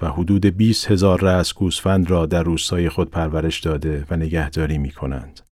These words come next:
در فصل پاییز خبری از سرسبزی در مراتع اطراف روستا نبود. اما محلی‌ها از بهارهای بی اندازه سبز خاطرات زیادی برای تعریف کردن دارند.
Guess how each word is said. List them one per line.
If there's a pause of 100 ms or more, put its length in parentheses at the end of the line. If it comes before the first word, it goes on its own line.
(560)
در
فصل
پاییز
خبری
از
سرسبزی
در
مراتع
اطراف
روستا
نبود. (800)
اما
محلی‌ها
از
بهارهای
بی
اندازه
سبز
خاطرات
زیادی
برای
تعریف
کردن
دارند.